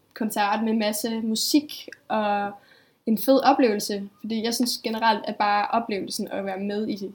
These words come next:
teaterkoncerten sidste år, det var bare mega fedt. Så jeg kan ikke vente med at se, hvad den næste klasse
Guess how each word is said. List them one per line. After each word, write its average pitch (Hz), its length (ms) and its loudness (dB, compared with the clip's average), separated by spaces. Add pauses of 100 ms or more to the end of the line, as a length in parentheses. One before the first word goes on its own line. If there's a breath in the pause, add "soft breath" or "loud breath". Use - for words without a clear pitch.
(180)
teaterkoncerten 190 600 -6
sidste 202 280 -6
år, - 40 -12
det 190 120 -10
var 185 60 -10
bare 175 120 -8
mega 175 320 -6
fedt. - 220 -12 (140)
Så 190 220 -4
jeg 202 200 0
kan 226 100 0
ikke 214 120 -2
vente 214 200 0
med 196 200 -2
at 196 120 -4
se, 190 200 -2
hvad 196 160 -4 (640 loud breath)
den 220 100 2
næste 226 260 2
klasse 226 440 -2